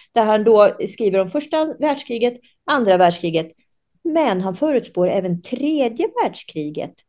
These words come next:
Det kommer börja i Tyskland och det kommer vara ett krig mot islam.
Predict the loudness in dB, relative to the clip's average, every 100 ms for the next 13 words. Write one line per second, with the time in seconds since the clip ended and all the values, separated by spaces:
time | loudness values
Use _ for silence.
0 | _ _ _ -8 -8 -4 -2 0 0 4
1 | 4 2 -2 -8 -8 -6 -6 -6 -8 -6
2 | -6 -6 -8 -6 -2 0 -2 -4 -10 -8
3 | -6 -4 -4 -6 -12 -8 -6 -6 -8 -12